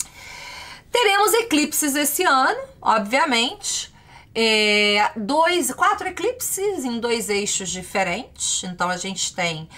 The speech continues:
vinte de abril, um eclipse solar a vinte e nove graus de Áries, que vai acontecer na sua casa três, da comunicação. Algo novo,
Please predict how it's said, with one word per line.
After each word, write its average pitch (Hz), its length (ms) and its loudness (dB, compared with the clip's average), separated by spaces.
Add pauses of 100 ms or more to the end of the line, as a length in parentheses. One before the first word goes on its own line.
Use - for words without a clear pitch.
(280)
vinte 349 600 0
de 254 120 0
abril, 262 560 0
um 254 60 -2
eclipse 220 420 -6
solar 190 360 0
a 190 40 0
vinte 190 280 -6
e 190 40 -8
nove 170 220 -2
graus 160 320 -2
de 165 100 -4
Áries, 196 560 0
que - 100 -16
vai 180 120 -4
acontecer 170 420 -10
na 160 100 -8
sua 156 160 -6
casa 151 360 -8 (100)
três, 175 500 -8
da 156 120 -8
comunicação. 151 920 -6
Algo 381 300 2
novo, 226 540 0